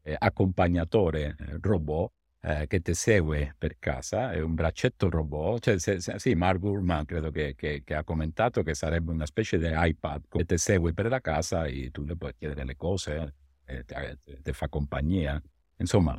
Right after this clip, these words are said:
è, è un po', <laughs> è, è, è un po' intrigante come, come idea,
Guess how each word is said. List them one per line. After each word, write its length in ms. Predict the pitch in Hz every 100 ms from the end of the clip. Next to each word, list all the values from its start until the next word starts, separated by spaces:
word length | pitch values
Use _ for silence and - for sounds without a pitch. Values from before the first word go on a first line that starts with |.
| -
è, 80 | 85
è 220 | 85 -
un 200 | 87 82
po', 460 | 82 85 82 78 80 -
<laughs> 40 | 131 95 117 - _ _ _ _ _
è, 120 | -
è, 400 | 90 87 82 85
è 160 | - 85
un 160 | 90
po' 680 | 87 87 78 78 73 69 67 76 -
intrigante 840 | 85 85 80 80 82 76 - 85
come, 260 | 85 82 87
come 340 | - 95 98
idea, 420 | 95 78 78 85